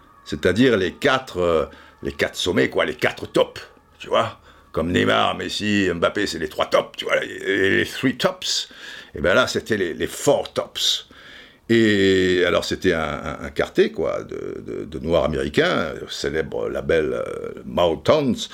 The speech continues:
Mountain, et on a fait des soirées pasta avec les quatre. Du côté de Detroit, Michigan, je vous dis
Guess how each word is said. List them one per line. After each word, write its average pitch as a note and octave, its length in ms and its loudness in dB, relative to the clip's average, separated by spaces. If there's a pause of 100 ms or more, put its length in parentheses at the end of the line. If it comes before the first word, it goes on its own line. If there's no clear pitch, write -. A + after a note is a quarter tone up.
(320)
Mountain, D#3+ 500 4 (220)
et E3+ 340 4 (460)
on B2+ 100 4
a B2 60 6
fait B2+ 120 2
des F#2 100 -2
soirées - 440 -4 (140)
pasta - 500 -6 (1400)
avec C2 320 -2
les - 100 -12
quatre. - 600 -12 (440)
Du - 100 -12
côté A2 300 2
de E2+ 120 -4
Detroit, C3 640 2 (220)
Michigan, - 500 -4 (720)
je - 180 0
vous F#2 220 2
dis C3 360 -4